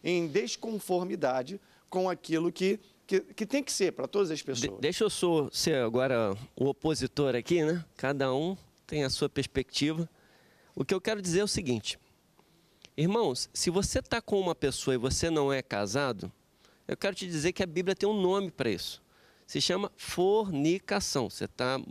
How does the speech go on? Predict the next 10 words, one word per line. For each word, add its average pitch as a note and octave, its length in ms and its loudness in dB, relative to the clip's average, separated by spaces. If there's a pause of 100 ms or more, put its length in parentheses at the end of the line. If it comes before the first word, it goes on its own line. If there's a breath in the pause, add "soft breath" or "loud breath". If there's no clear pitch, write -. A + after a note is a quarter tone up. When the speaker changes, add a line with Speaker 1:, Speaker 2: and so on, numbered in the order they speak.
(280)
Speaker 2:
com C3 140 0
uma C3 140 0
pessoa - 340 0
que - 120 0
não B3 140 2
é C#4 80 2
sua - 180 2
esposa. A#3+ 520 0 (840 soft breath)
Não B3 160 2
é. G#3+ 180 0